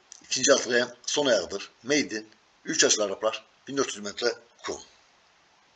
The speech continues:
Sekiz numara Mahmut Usta,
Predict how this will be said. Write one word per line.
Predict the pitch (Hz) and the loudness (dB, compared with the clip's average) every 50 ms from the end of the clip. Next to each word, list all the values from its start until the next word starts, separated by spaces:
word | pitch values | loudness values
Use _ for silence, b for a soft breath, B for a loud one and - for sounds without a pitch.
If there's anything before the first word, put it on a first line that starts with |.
| _ _ _ _ _ _ _ _ - - _ B B B B B B B B B B B | _ _ _ _ _ _ _ _ -20 -20 _ B B B B B B B B B B B
Sekiz | - - - - 151 151 147 156 185 175 | -6 -2 2 4 6 6 6 4 2 0
numara | 156 120 113 104 98 78 | 0 -2 -2 -2 -2 -2
Mahmut | 78 80 87 113 139 151 151 - 113 | -4 -2 0 2 2 2 0 -2 -4
Usta, | 98 - - 110 113 113 - - | -6 -2 0 2 2 2 0 -6